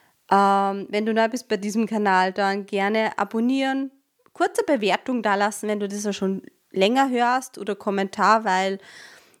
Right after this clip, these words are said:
bedeutet mir extrem viel und ja, so lebt der Podcast. Ich war wirklich einmal kurz vor der Entscheidung, soll ich Werbung zur Monetarisierung einblenden?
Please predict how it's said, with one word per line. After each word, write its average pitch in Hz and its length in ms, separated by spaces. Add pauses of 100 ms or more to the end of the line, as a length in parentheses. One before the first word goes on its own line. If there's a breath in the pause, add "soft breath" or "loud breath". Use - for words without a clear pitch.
(100)
bedeutet 214 540
mir 208 240
extrem 254 880
viel 269 920
und 208 720 (220)
ja, 214 280 (400)
so 247 440
lebt 226 300
der 220 60
Podcast. - 680
Ich 185 60
war 196 120
wirklich 233 360
einmal 220 180
kurz 254 460 (400 loud breath)
vor 233 320
der 220 260
Entscheidung, 214 920 (120)
soll 220 300
ich 214 120
Werbung 214 640 (340 soft breath)
zur 214 300
Monetarisierung 214 1120 (580 soft breath)
einblenden? 269 920